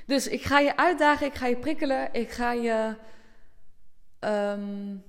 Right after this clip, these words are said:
ja, ik ben altijd zo iemand, ik ga ervoor zorgen dat jij er een maximale uithaalt.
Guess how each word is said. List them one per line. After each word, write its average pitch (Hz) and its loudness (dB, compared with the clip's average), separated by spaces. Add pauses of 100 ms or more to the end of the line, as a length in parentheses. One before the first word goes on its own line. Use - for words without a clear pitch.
(2500)
ja, 190 0
ik 214 -2
ben 254 0
altijd 233 -4
zo 233 -6
iemand, 220 -2
ik - -6
ga 226 -2
ervoor 220 -6
zorgen 214 -4
dat 202 -4
jij 214 0
er 214 -2
een 202 -6
maximale 202 -4 (580)
uithaalt. 196 -4